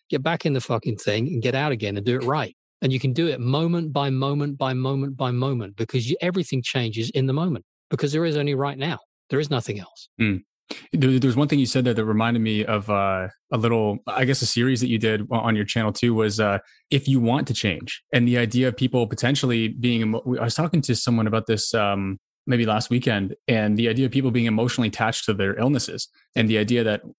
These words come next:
Speaker 2: you might not want to be healthy because you get so much out of being unhealthy. And that might sound like a, you know, a triggering concept, but the idea of, like,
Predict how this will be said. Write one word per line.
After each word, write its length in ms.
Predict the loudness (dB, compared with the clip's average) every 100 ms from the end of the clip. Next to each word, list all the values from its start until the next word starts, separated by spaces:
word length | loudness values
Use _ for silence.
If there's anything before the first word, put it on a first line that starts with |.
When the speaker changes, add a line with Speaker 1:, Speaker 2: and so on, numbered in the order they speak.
| _ -12 -2
Speaker 2:
you 140 | 0
might 120 | 2 2
not 160 | 0
want 180 | 0 0
to 40 |
be 100 | 0
healthy 240 | -2 -2 -2
because 340 | -2 -2 0
you 60 | -2
get 320 | 0 -2 0
so 200 | -2 0
much 200 | 0 -2 -2
out 180 | 0 0
of 220 | -2 -2 0
being 320 | 2 2 2
unhealthy. 560 | 2 2 0 -4 -6 0
And 160 | 2
that 80 | 2
might 220 | 0 0
sound 200 | 0 0
like 140 | 0 -2
a, 140 | -4 -2
you 80 | -4
know, 80 |
a 40 | 0
triggering 320 | 0 0 0
concept, 380 | 0 2 2 -2
but 100 | 0
the 60 | 0
idea 280 | 2 0
of, 100 | 2
like, 220 | -2 -2